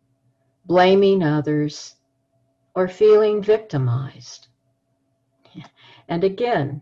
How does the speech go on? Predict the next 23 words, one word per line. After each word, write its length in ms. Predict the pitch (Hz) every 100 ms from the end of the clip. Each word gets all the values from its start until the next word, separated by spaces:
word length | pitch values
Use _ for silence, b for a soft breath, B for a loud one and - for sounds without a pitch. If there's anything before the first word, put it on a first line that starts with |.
| -
the 100 | 170
list 580 | 170 180 190 - - _ _ -
is 180 | 165 151
endless. 720 | 143 139 123 127 - - _ _ _ _ _ _ _ _ b b b b b b
But 260 | 190 202 202
by 140 | 214
looking 520 | 208 214 254 254 175 160
at 240 | - -
where 280 | 220 226 233
we 180 | 226 220
turn 420 | - 190 180 185
for 240 | - 175
relief, 720 | 160 147 139 139 - - - _ _ _ _ _ _ _ _
we 120 | 185
can 200 | 196 202
get 200 | 190 196
a 60 | 190
sense 600 | 190 - 160 151 - -
for 140 | -
how 340 | 175 208 208 214
we 160 | 226
distract 680 | 226 208 - 180 160 151 -
ourselves 840 | 143 123 - 135 - - - -